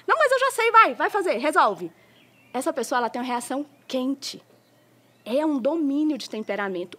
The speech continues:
Ou a pessoa nasce com essa reação, ou ela é o contrário disso.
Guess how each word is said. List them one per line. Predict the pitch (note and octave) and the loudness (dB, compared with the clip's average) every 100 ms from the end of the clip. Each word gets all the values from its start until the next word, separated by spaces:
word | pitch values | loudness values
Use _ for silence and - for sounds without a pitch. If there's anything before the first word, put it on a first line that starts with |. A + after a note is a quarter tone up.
| - | 2
Ou | C#4 G#4 B4+ | 4 6 4
a | G4 | 2
pessoa | D#4+ - B3 A#3 | -2 -2 0 0
nasce | A3+ G#3+ G#3 C#4 - E4 | -2 2 4 4 0 -4
com | C4 | -4
essa | A#3 | -4
reação, | A3 G3 F3+ - C#4 D4+ - - - A#3+ | -4 -4 -4 -2 0 0 -6 -18 -8 0
ou | B3 | 0
ela | A#3+ | 0
é | |
o | C4 | -2
contrário | C4+ C#4 C#4 B3 F4+ D4 | -4 -4 0 0 0 -2
disso. | F#3 - - | -6 -14 -16